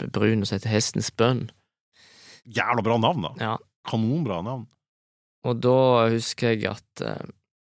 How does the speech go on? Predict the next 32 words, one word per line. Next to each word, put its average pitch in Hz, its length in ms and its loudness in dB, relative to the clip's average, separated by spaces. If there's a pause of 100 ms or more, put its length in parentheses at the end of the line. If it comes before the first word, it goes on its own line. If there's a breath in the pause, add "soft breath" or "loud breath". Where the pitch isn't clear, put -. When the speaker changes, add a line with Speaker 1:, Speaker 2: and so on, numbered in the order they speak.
(180)
Speaker 1:
jeg 120 100 -8
skulle - 160 -8
stå 117 240 2
der 113 160 2
med 110 160 0
baren 110 400 2
og 95 80 -8
spille. 110 240 -4
Jeg 113 140 0
hadde 110 120 -4
rigget 113 280 -4
opp - 100 -8
en 110 80 -2
mikrofonstativ - 840 -6
der, - 220 -8
og - 240 -14
det - 1000 -18
var 113 100 0
veldig 127 160 2
lite 123 260 0
folk. 135 240 0
Jeg 127 120 0
husker 139 160 -2
mamma 127 360 2
hadde 113 100 -2
tatt 107 220 -6
turen 117 200 0
ned 110 160 0
for - 120 -10
å 107 80 -8
s-, - 160 -10
se. 107 220 -4